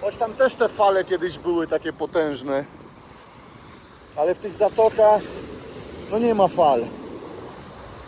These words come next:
A jak nie ma fal, to, to wiecie, to jesteś, to tak byście byli na tym.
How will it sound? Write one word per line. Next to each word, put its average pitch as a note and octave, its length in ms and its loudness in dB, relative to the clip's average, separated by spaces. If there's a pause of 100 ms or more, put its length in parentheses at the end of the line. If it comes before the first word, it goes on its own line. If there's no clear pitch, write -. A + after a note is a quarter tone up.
(300)
A G#3 100 2
jak F#3+ 120 0
nie G#3+ 100 -2
ma G#3 140 2
fal, G#3 380 6
to, F#3 120 -4
to F#3 140 0
wiecie, F3+ 300 -2
to E3+ 100 -4
jesteś, D#3+ 420 -4 (120)
to F3 80 -6
tak F#3 220 0
byście F3 320 -4
byli E3 240 -4
na D#3 140 2
tym. C3+ 300 -4